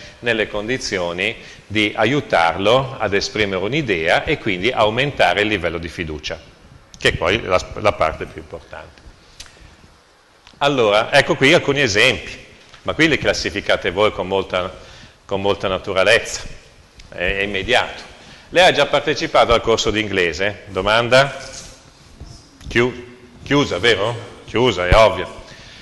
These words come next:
"Lei non è contrario a rimanere fino a tardi in caso di necessità?" Eh? Questa? Eh? Questa era una domanda, diciamo, orientata. Era quella, le domande chiuse e orientate.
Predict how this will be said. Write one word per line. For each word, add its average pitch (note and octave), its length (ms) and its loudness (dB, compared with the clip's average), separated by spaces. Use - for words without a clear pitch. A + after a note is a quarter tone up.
"Lei D3 220 6
non D3+ 160 2
è E3+ 100 4
contrario C#3+ 560 4
a C3+ 40 4
rimanere A#2 500 4
fino G#2+ 240 0
a G#2 60 2
tardi A2 360 4
in G#2+ 80 -2
caso A2 260 4
di G#2 120 -4
necessità?" G#2 960 0
Eh? B2 220 4
Questa? - 720 2
Eh? B2+ 220 4
Questa B2+ 240 2
era A2+ 100 8
una A#2+ 120 2
domanda, B2 760 4
diciamo, A#2 880 -2
orientata. B2+ 1120 4
Era B2 280 2
quella, C3+ 340 2
le A#2+ 180 4
domande C3+ 460 4
chiuse F3+ 420 4
e D#3+ 40 8
orientate. G#2+ 960 4